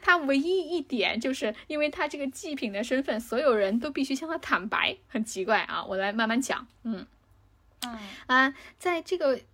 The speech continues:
Speaker 1: 过程中呢，他们发现了一个大反派。呃，首先他们是在这个，我刚才说找这个铁片的过程中，不是发现了那个涂家大宅吗？涂府大宅呢，
Speaker 2: 嗯。
Speaker 1: 是一个跳大神的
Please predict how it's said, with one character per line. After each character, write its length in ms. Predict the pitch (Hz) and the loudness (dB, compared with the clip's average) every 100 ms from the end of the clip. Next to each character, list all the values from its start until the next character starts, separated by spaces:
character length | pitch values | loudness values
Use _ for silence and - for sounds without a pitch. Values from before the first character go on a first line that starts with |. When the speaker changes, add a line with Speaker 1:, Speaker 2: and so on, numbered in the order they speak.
| _ | _
Speaker 1:
过 160 | - 294 | -2 0
程 180 | 196 208 | 0 0
中 180 | 254 | 0
呢， 140 | 262 214 | 0 0
他 160 | - | 0
们 100 | 262 | 0
发 240 | 240 262 269 | 0 0 -2
现 200 | 277 226 | -2 -4
了 100 | 185 | -4
一 80 | 208 | -4
个 100 | 247 | -4
大 180 | 302 | -4
反 280 | 277 - - | -4 -4 -6
派。 340 | - 285 269 - _ _ _ _ _ _ _ | -6 -4 -4 -6 _ _ _ _ _ _ _
呃， 260 | 214 214 226 _ | -2 -2 -2 _
首 240 | - 214 185 | -6 -4 -2
先 320 | - 269 - _ _ | 0 -2 -2 _ _
他 200 | 294 302 | 0 0
们 160 | 285 | 0
是 240 | 233 233 208 - - | 0 -2 -2 -8 -4
在 160 | 277 | -2
这 100 | 240 | -2
个， 120 | 214 208 _ _ - | -4 -8 _ _ -8
我 100 | 196 | -4
刚 100 | 220 | -2
才 80 | |
说 220 | 226 240 233 | 0 -2 -2
找 240 | 226 180 | -2 -2
这 100 | 254 | -2
个 40 | 285 | -6
铁 240 | - - | -6 -8
片 180 | - 277 | -2 0
的 80 | 262 | 0
过 140 | 269 | -2
程 140 | 240 | -2
中， 160 | 240 269 | 0 -2
不 100 | 269 | -2
是 80 | 277 | -6
发 240 | - 311 | -4 -4
现 100 | 330 | -2
了 100 | 294 | 0
那 120 | 262 | 0
个 100 | 262 214 | 0 -4
涂 300 | - - 220 | -10 -8 -6
家 220 | 302 320 | -4 -2
大 180 | 330 233 | 0 0
宅 240 | 175 - | -2 -2
吗？ 220 | 254 285 - - - - - | -2 -2 -6 -20 -20 -20 -20
涂 200 | - 285 | -4 -2
府 160 | 359 208 | -2 -2
大 180 | 302 254 | 0 0
宅 140 | - | -2
呢， 160 | 214 262 | -2 -2
Speaker 2:
嗯。 80 | 254 | -4
Speaker 1:
是 300 | - - 247 | -10 -4 -4
一 180 | 214 220 | -2 -2
个 100 | 254 | -2
跳 460 | 240 - - 302 220 | -4 -8 -2 0 0
大 220 | 240 330 | 2 2
神 300 | 233 - 190 | 2 -2 -4
的 220 | 392 494 | -4 -4